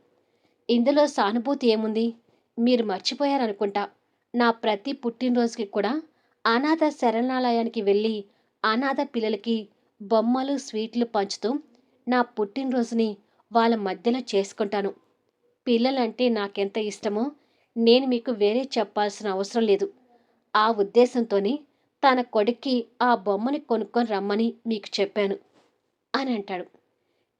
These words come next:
"నిజమే హృదయ్, నీకు పిల్లలంటే చాలా ఇష్టం.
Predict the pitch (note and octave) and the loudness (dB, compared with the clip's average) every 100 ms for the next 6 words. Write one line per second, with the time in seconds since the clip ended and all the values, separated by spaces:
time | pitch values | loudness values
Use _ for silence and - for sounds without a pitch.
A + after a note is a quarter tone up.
0 | A3+ A3+ G3+ B3 D#4 B3 G#3 G3+ G#3 - | 0 0 0 2 2 2 4 4 2 -4
1 | _ _ - C#4 C4+ C4 - G3 B3 C#4+ | _ _ -6 -4 -2 -4 -2 -2 0 0
2 | B3+ C#4 D4 - A3 G3+ B3 A#3 - G#3 | 0 -2 -4 -4 -2 0 0 0 -2 -4